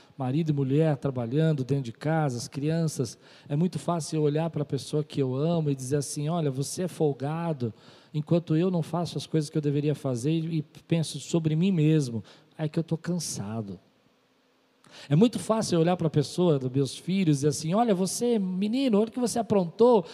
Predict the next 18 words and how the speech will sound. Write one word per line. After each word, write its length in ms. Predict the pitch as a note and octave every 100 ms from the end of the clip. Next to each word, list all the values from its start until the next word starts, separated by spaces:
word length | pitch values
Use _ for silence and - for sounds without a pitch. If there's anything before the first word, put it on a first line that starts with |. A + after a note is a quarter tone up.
| -
você 140 | C4
não 100 | A#3+
tem 180 | G#3+ A#3+
cabeça, 480 | G3+ F3 A3+ B3 -
você 60 |
não 120 | A3 G#3
tem 180 | A#3
juízo", 580 | G3 G#3 A#3+ B3+ F#3+ C3+ - - F3+
e 60 |
esquecer 540 | F#3 - E3+ - F3 F3
que 140 | E3
na 120 | D3
juventude 640 | C#3 D#3 D3 B2+ D3+ E3 E3+
eu 60 |
fiz 220 | D#3 E3 -
coisa 260 | E3+ F3
até 160 | E3 F#3
pior. 480 | - A#3+ B2 A2